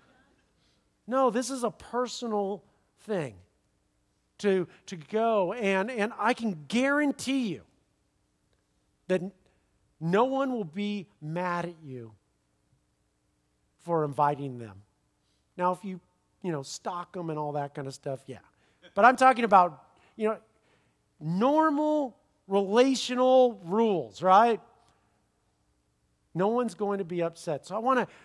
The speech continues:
we wanna resource you guys. We, we believe with all integrity that our church, you guys, I'm not talking about the pastors, I'm talking about our church. We are at a relational place where we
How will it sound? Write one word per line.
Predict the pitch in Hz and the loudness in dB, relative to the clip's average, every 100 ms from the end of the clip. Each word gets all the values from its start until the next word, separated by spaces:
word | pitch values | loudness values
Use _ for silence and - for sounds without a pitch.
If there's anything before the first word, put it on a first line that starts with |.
| - _ - - 226 | -20 _ -20 -20 -8
we | 160 | -4
wanna | 233 240 269 262 | -2 0 0 0
resource | 214 226 202 - 233 208 - | -2 -4 -6 -6 -6 -6 -8
you | 202 | -6
guys. | 208 214 208 196 165 | -2 0 0 -4 -6
We, | 208 | -8
we | 220 180 220 | -6 -4 -4
believe | 175 208 190 190 254 262 233 160 | -2 -4 -4 -4 -2 0 -2 -4
with | 175 175 | -6 -6
all | 196 233 262 262 240 196 | -2 0 2 2 -2 -6
integrity | 220 208 - - 202 220 220 185 180 | -4 -4 -6 -8 -6 -4 -4 -6 -4
that | 156 165 160 | -2 -2 -4
our | 220 196 233 | -4 -2 -2
church, | 226 - 247 247 175 - | -4 -6 -4 -4 -6 -14
you | 170 277 440 | -8 -6 2
guys, | 285 165 120 - _ | 4 4 2 -12 _
I'm | 180 240 | -2 -2
not | 294 | 0
talking | 262 220 | 0 2
about | 196 160 160 _ - | 2 2 -4 _ -12
the | 165 | -10
pastors, | - 240 220 180 160 | -2 0 -2 -6 -6
I'm | |
talking | 180 226 | -2 -2
about | 208 196 | 2 0
our | 185 180 160 | 0 -4 -6
church. | - - 247 247 - - - _ _ _ _ _ _ _ - | -14 -8 -2 -2 -4 -18 -20 _ _ _ _ _ _ _ -4
We | 214 277 | -2 0
are | 254 185 226 | 0 0 2
at | 196 180 | 4 4
a | |
relational | 165 170 165 202 247 - 240 233 | 4 -2 0 0 0 -4 -8 -10
place | - 135 139 196 147 - - - _ _ _ _ _ _ _ _ _ _ _ | -12 -14 -8 -8 -8 -14 -16 -18 _ _ _ _ _ _ _ _ _ _ _
where | 175 185 | -2 0
we | 175 160 202 254 262 262 | 0 -4 -6 -4 -4 -6